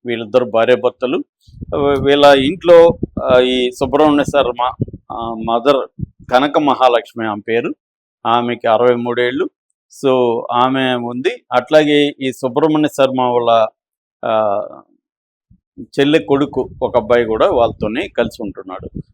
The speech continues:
సుబ్రహ్మణ్య శర్మది, ఆ, దాని ఏమంటారు, పూజారి, ఆ, ఆయన, ఆ, ఒక గుళ్ళల్లో పూజలు చేసే కార్యక్రమం చేస్తాడు.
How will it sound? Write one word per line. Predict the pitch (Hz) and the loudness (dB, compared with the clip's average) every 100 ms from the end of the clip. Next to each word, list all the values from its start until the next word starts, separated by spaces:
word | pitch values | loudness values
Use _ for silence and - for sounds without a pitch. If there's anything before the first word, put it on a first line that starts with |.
| _ | _
సుబ్రహ్మణ్య | - 127 135 165 156 156 | -2 0 2 2 2 -2
శర్మది, | 147 131 123 127 123 170 190 _ _ - - | 0 0 0 -6 -8 -8 -10 _ _ -14 -8
ఆ, | 113 107 101 104 104 - _ - | -4 -2 -4 -6 -10 -16 _ -18
దాని | 107 113 113 | -8 -4 -4
ఏమంటారు, | 117 110 110 107 151 | -4 -6 -8 -6 0
పూజారి, | 160 156 156 127 - _ _ - 117 | 4 6 6 4 -4 _ _ -14 -8
ఆ, | 104 95 104 - | -6 -6 -8 -8
ఆయన, | 117 110 147 - _ _ _ _ _ _ - | -6 -6 -8 -10 _ _ _ _ _ _ -6
ఆ, | 123 | -4
ఒక | 113 107 113 107 _ 127 | -2 -2 -4 -4 _ -12
గుళ్ళల్లో | 104 131 135 131 | -6 0 2 2
పూజలు | 123 123 123 123 117 | 0 -6 -6 -6 -4
చేసే | 113 - 113 | -6 -4 -6
కార్యక్రమం | - 104 104 107 110 104 107 | -2 -4 -4 -10 -10 -8 -8
చేస్తాడు. | - 110 110 254 | -8 -8 -6 -8